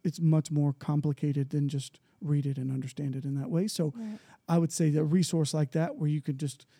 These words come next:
Speaker 1: kinda hold up
Speaker 2: Get
Speaker 1: some
Speaker 2: an
Speaker 1: of those
Speaker 2: overview.
Speaker 1: difference, yeah,
Speaker 2: Yeah.
Speaker 1: can make a big difference. Um, that, that, yeah, you can get just a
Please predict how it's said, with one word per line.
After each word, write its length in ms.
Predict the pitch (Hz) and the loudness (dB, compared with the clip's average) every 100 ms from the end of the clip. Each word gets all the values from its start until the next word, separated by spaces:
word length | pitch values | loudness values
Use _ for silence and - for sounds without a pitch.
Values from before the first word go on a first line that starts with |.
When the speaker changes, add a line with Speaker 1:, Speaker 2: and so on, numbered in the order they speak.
| _ | _
Speaker 1:
kinda 160 | 165 151 | 0 0
hold 340 | - 151 151 | 2 0 2
up 180 | 147 147 - - | 0 -2 -8 -4
Speaker 2:
Get 160 | 226 202 | -2 4
Speaker 1:
some 120 | 180 | 4
Speaker 2:
an 60 | |
Speaker 1:
of 60 | 151 | 6
those 140 | 147 165 | 6 8
Speaker 2:
overview. 40 | |
Speaker 1:
difference, 400 | 170 170 147 - | 8 6 2 2
yeah, 340 | 170 165 151 131 - | 4 4 4 2 -6
Speaker 2:
Yeah. 140 | 202 196 190 - | -10 -8 -12 4
Speaker 1:
can 240 | 170 156 | 6 8
make 180 | 151 156 | 6 4
a 60 | |
big 340 | 135 - 151 143 | 0 4 4 4
difference. 600 | 151 - 143 120 - - _ _ _ | 0 2 -2 -2 -10 -14 _ _ _
Um, 460 | 151 139 135 131 123 - _ _ _ _ _ _ _ - | 0 2 2 -2 -6 -14 _ _ _ _ _ _ _ 0
that, 240 | 143 - - | 0 -2 -2
that, 200 | 147 254 | -2 0
yeah, 140 | 147 135 | 0 0
you 180 | 143 | -2
can 180 | 143 147 | 0 0
get 200 | 139 - | 0 -4
just 200 | 147 | -4
a 80 | - | -4